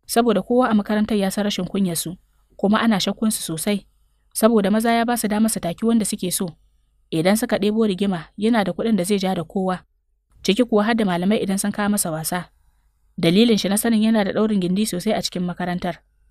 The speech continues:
Dan a wata majiya ma an ce dukkaninsu shi yake ɗaukan nauyin karatunsu.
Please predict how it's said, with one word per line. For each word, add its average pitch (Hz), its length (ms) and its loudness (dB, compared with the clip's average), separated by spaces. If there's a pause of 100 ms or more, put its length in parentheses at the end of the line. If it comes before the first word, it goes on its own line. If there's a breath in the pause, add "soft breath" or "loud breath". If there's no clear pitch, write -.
(420)
Dan 180 200 4
a 214 100 2
wata 202 180 0
majiya 208 320 2
ma 220 80 4
an 220 100 -2
ce 226 140 -2
dukkaninsu 220 400 0
shi 220 140 -2
yake 220 180 -2
ɗaukan 202 280 -2
nauyin 196 280 0
karatunsu. 175 560 -6